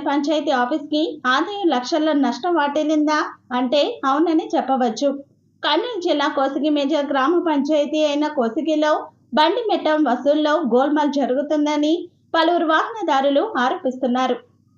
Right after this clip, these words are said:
పంచాయతీ అధికారుల సంతకం and పంచాయతీ సీల్ ఉండాలి, కానీ పంచాయతీ అధికారి సంతకం, కార్యాలయం సీల్ లేకుండా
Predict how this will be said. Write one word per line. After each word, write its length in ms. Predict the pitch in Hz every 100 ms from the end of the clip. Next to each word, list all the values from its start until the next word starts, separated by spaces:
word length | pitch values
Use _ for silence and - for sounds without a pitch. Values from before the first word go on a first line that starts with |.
| _ _ _ _ _ -
పంచాయతీ 520 | 330 330 415 403 339
అధికారుల 560 | 262 262 285 294 269 285
సంతకం 520 | 285 240 277 294 277
and 280 | 269 285 359 285
పంచాయతీ 520 | 254 262 285 277 285
సీల్ 340 | 294 311 359
ఉండాలి, 440 | 254 240 247 240 269 -
కానీ 340 | 240 240 262 349 _ _
పంచాయతీ 500 | 302 294 330 392 311
అధికారి 420 | 269 254 285 277 277
సంతకం, 520 | 285 240 285 277 302
కార్యాలయం 720 | 392 320 294 339 320 294 302
సీల్ 300 | 302 262 285
లేకుండా 540 | 240 247 302 269 277